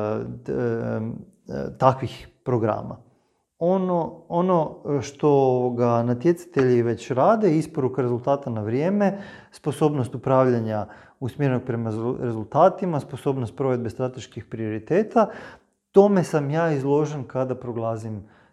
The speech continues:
takvu vrstu razvojnog programa. Dakle, vidimo kako plave razvijamo na narančaste, sad se postavlja pitanje, ok, šta onda radimo sa narančastima koje želimo razviti na nekakvu zelenu razinu?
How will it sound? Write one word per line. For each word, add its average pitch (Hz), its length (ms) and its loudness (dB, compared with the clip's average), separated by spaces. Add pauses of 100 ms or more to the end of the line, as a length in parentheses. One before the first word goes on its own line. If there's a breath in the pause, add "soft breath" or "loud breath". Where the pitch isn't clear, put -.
takvu 120 360 0
vrstu 110 580 -6
razvojnog 107 640 -4 (460 soft breath)
programa. 117 500 2 (400 loud breath)
Dakle, 139 280 0
vidimo 165 280 2
kako 156 200 0
plave 170 380 6
razvijamo 131 500 0
na 113 120 -4
narančaste, 226 640 2
sad 208 180 -4
se 208 100 -14
postavlja 202 300 0
pitanje, 202 300 -2
ok, - 140 0 (560 loud breath)
šta - 320 0
onda 226 220 4
radimo 180 400 2
sa 156 300 2 (380 loud breath)
narančastima 160 880 0
koje 156 280 0
želimo 147 400 -2
razviti 131 680 2 (280 loud breath)
na 120 160 0
nekakvu 123 400 -2
zelenu 131 440 4
razinu? 123 420 -6